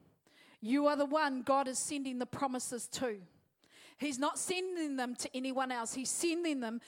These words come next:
to his children, his people. Have you considered if you're actually ready for what you have been praying for?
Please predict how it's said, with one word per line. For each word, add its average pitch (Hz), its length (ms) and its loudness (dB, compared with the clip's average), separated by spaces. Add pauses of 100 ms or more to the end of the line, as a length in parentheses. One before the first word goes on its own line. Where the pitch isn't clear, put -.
(180)
to 294 140 4
his 269 320 0
children, 262 520 -2
his 226 240 -2
people. 233 480 -4 (440)
Have 330 220 4
you 320 120 6
considered 320 760 0 (240)
if 311 220 2
you're 320 180 4
actually 330 380 0
ready 269 480 0 (160)
for 285 180 4
what 294 240 4
you 285 200 0
have 269 220 0
been 269 160 -2
praying 262 360 -4
for? 202 360 -8